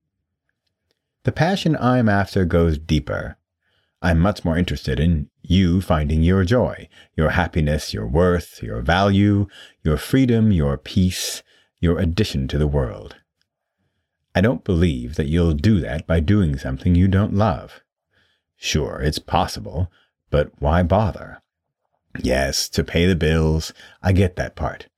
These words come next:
Important too, but this is beyond bills. Here's a test.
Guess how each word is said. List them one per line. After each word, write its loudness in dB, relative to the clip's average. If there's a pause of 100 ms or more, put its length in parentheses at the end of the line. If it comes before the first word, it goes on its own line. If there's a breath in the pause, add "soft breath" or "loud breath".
(460)
Important 0
too, 0 (540)
but -2
this 0
is 0
beyond 2
bills. -6 (1080)
Here's 0
a 0
test. -8